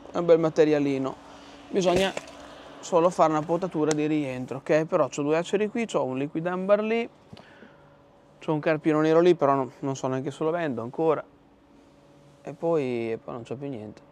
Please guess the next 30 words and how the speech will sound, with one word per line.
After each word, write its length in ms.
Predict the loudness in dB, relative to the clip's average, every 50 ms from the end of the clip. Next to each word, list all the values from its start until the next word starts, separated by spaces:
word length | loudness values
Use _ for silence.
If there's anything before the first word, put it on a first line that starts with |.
| -20 -20 -20
ok? 300 | -12 -8 -8 -6 -8 -8 -12 -18 -16
Per 120 | -16 -16
carità, 380 | -10 -10 -10 -10 -10 -12 -14 -16 -16
se 180 | -14 -10 -10
volete 360 | -8 -8 -8 -10 -10 -10 -12 -14
spendere 480 | -14 -10 -6 -6 -6 -6 -6 -10 -10
i 40 | -12
soldi 380 | -8 -8 -6 -6 -6 -8 -10 -10
veri, 440 | -8 -4 -2 -2 0 -2 -2 -6 -10 -16 -20 -20 -20 -20 -20 -20 -20 -20 -20 -20 -20 -20 -20 -20 -20 -20 -20 -20 -16
c'ho 80 | -14
tutto 220 | -14 -14 -10 -8 -6
quello 180 | -4 -4 -4
che 120 | -4 -4 -4
volete, 360 | -4 -4 -4 -4 -8 -14 -12
anche 220 | -10 -10 -8 -8
sto 160 | -8 -6 -6 -6
pino 320 | -6 -6 -10 -10 -10 -10
io 80 | -12 -12
vi 80 | -10
vendo, 280 | -10 -10 -10 -10 -14 -14
cazzo 260 | -14 -14 -12 -12 -10
me 80 | -10 -10
ne 100 | -10 -12
frega, 300 | -12 -12 -12 -12 -12 -16 -14
però 280 | -8 -6 -6 -6 -6 -8 -16 -20 -20 -20 -16
c'ho 120 | -14 -14
i 120 | -12 -12 -14
soldi 280 | -10 -10 -10 -10 -10
veri, 320 | -10 -10 -10 -12 -12 -16 -20 -20 -18
ok? 240 | -10 -8 -8 -8 -8